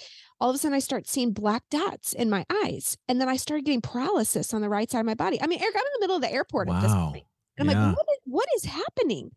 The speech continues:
Speaker 1: And it just winds up snowballing from there to where three days of intense, like, "I can't breathe. I've got, ch-," you know, heart palpitations, chest, and it's just going on like this. And it got so bad that I couldn't move the right side of my body.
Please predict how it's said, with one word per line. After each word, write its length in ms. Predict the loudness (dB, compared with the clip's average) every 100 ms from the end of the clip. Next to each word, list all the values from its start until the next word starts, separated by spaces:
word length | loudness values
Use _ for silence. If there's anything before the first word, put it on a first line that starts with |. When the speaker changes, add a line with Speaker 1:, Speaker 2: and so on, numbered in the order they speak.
| _ _ _ _ -4
Speaker 1:
And 100 | -2
it 120 | -2
just 400 | -2 0 -2 -2
winds 260 | 0 0 0
up 100 | -2
snowballing 840 | -4 -2 2 2 2 2 2 -2 -2
from 220 | 0 2
there 260 | 2 2
to 160 | 0 2
where 240 | 2 0 -4 _ _ _ _ _ _ _
three 380 | -4 0 2 2
days 480 | 2 2 2 0 -4 -2
of 140 | 0
intense, 520 | -2 -2 -4 -4 -2
like, 160 | -6 -4
"I 60 | -6
can't 340 | 0 0 0
breathe. 300 | 0 2 2
I've 100 | 2
got, 180 | -2 -4
ch-," 180 | -2 -2 -4 -4
you 160 | -2
know, 240 | 0 -2 -6 -10 -2
heart 240 | 0 0
palpitations, 720 | 0 -2 0 2 2 0 0
chest, 300 | 0 0 -2 -6 -14 -4
and 80 | 0
it's 80 | 2
just 120 | 2
going 220 | 2 2
on 200 | 2 2
like 160 | 0 0
this. 220 | -2 -2 -8 -18 -6
And 120 | 0 0
it 120 | 2
got 240 | 0 0
so 400 | -2 -2 0 0
bad 340 | 0 -2 -2 -2
that 100 | -2
I 80 | -4
couldn't 440 | -2 -2 0 2 4
move 280 | 4 2
the 100 | 0
right 320 | 2 2 2 0
side 180 | 0
of 60 | 0
my 120 | 0
body. 440 | 0 0 2 2